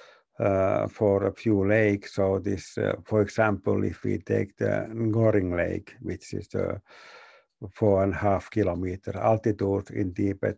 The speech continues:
the latitude is about thirty-five, And, uh, you can, and the star means that where the, uh, la-, lake freezes. So that the Gorin Lake, it freezes only in,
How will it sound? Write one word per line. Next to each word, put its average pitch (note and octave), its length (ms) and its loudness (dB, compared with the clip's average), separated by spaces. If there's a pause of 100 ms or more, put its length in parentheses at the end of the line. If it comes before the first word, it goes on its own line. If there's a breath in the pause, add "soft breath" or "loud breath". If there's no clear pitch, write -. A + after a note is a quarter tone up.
(140)
the G2+ 120 -4
latitude G#2 680 0
is - 440 -12 (160)
about F2+ 340 -10
thirty-five, G#2 760 2 (840 loud breath)
And, G2 320 -2
uh, G2 260 -2 (160)
you B2+ 200 2
can, G#2+ 420 0
and G#2+ 140 -2
the G2+ 60 -6
star A2 480 2
means G2 420 0
that G2 200 -6 (140)
where G2+ 320 0
the, G#2 140 -8
uh, A2+ 280 -8
la-, A2 260 2
lake A2 280 0
freezes. G#2 760 0 (560)
So A2+ 220 0
that G#2 240 -4
the G#2+ 140 -2
Gorin A2 720 0
Lake, G#2+ 400 0 (140)
it A#2+ 220 -2
freezes A2+ 500 0 (380)
only G#2+ 540 2 (600 soft breath)
in, G#2 380 -6